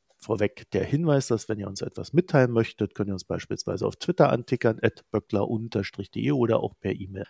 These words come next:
an systemrelevant at böckler de. Also Hinweise, Korrekturen und Anregungen bitte einfach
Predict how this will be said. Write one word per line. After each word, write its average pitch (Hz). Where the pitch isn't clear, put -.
an 104
systemrelevant 104
at 113
böckler -
de. 117
Also 104
Hinweise, 123
Korrekturen 107
und 92
Anregungen 120
bitte -
einfach -